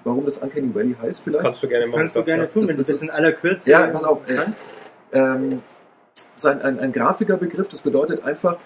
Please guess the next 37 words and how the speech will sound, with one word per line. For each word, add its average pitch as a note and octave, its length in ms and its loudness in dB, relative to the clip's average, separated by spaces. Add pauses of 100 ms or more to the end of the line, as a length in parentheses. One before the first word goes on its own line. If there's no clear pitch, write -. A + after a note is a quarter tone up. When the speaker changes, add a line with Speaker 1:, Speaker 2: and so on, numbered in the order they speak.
(140)
Speaker 1:
man C3 140 -4
kann D3+ 300 -4 (260)
die C3+ 220 2
Ähnlichkeit, C#3+ 880 0
die C3 140 0
so C3+ 120 -2
eine C3 220 0
menschliche C3+ 520 -4
gezeichnete C3 600 -2
oder B2+ 140 0
irgendwie C3+ 240 0
künstlich - 380 -8
hergestellte C#3 420 0
Figur C#3 520 0
auf C3 160 -4
einem B2+ 80 -2
Bildschirm E3+ 560 -2 (340)
annimmt, F3 560 0
kann C#3 140 0
man D#3 180 2 (280)
mit C3 120 -2
so D#3 100 -2
einem C#3+ 180 0
Gra-, A#2 360 2
mit, C3 160 -4
mit C3+ 200 -2
einem C3 120 0
Graphen, A#2+ 640 0
äh, A2 280 4
angeben. A2 560 -4
Und A2 100 -10
der A2+ 80 4
steigt - 360 0
immer F3+ 200 0
mehr A#2 240 0
an, G3 180 0
also, C#3 280 0